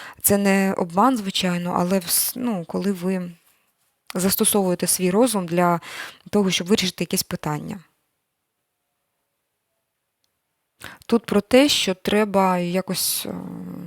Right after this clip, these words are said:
перехитрити якусь ситуацію або подивитися на те, що, е,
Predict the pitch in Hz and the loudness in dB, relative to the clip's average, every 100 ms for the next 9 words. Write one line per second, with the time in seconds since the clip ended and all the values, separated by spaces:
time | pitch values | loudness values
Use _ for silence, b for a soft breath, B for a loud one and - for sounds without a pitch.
0 | 165 - _ - B B 208 208 233 269 | -16 -20 _ -20 B B 4 6 4 4
1 | 302 190 226 - 202 - 190 165 - - | 4 4 4 0 -2 2 4 4 2 -6
2 | 160 160 160 156 - B B B 190 180 | -8 -10 -12 -14 -20 B B B -4 0
3 | 196 220 214 202 185 180 _ _ _ _ | 2 2 4 4 2 -4 _ _ _ _
4 | _ _ _ _ _ _ - B B 196 | _ _ _ _ _ _ -16 B B 2
5 | 202 247 214 - 202 196 185 220 220 - | 4 6 4 6 6 4 0 2 4 4
6 | - 208 190 190 180 175 B B B B | 2 2 2 2 2 -2 B B B B
7 | - | -10